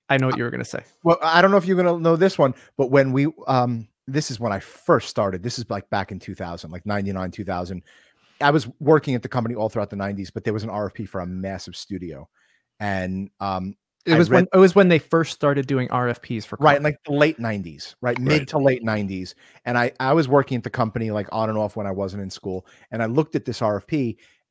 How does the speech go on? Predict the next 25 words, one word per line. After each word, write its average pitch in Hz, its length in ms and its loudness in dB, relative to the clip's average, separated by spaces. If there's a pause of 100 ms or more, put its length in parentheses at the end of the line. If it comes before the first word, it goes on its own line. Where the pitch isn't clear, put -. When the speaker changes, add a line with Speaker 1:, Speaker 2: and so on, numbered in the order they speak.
Speaker 2:
and 117 380 -2 (240)
they 123 280 0
made, 131 560 -2 (340)
you're 131 220 -10
probably 180 260 4
gonna 165 100 2
know 143 60 4
who 135 120 6
it 120 60 2
is. 117 140 0
I 135 120 0
don't 151 100 4
wanna 127 140 0
say 104 180 -4
who 95 140 -4
it 92 80 -6
is 92 120 -8
'cause 92 160 -14
we 110 80 -4
don't 107 60 -6
Speaker 3:
Don't. 147 120 6
Speaker 2:
reveal 107 140 -2
clients. 113 380 -2
Speaker 3:
Don't. 143 60 4
Speaker 2:
Yeah, 131 160 6